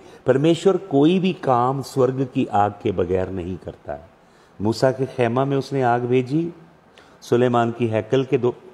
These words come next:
समय उसने अपना जलाल भेजा। जब पंतेकुस के दिन कलीसिया पैदा हुई, प्रेरितों के काम दो अध्याय में, तब भी यहोवा परमेश्वर ने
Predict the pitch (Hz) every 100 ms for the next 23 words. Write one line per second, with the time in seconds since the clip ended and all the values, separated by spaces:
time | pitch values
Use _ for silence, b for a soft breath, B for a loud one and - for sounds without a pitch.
0 | - 120 123 131 B B - 113 131 127
1 | 127 123 110 107 110 135 120 120 143 156
2 | 156 B B B - 95 120 123 123 139
3 | 131 135 - 139 131 135 123 113 110 -
4 | 143 139 98 104 98 113 98 - - _
5 | _ _ _ _ - 117 113 123 110 117
6 | 107 98 98 90 85 82 80 76 B B
7 | - - 104 110 123 110 98 95 95 92
8 | 90 82 92 85